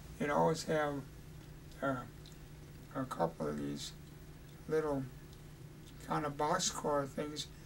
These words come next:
but they weren't on, they, they removed them off of the, uh,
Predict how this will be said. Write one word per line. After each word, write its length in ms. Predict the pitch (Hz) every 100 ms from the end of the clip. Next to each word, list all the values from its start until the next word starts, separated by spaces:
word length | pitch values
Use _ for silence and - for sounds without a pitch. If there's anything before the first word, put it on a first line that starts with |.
| -
but 160 | - 160
they 140 | 160
weren't 360 | 156 170 175 170
on, 400 | - 160 151 135 - - - - - - - - - - - - -
they, 240 | 156 147 - - - - -
they 80 | 160
removed 640 | 151 156 160 185 175 160 - - -
them 200 | - 156
off 400 | 160 160 160 -
of 260 | 165 147 143
the, 440 | 143 143 139
uh, 40 | 139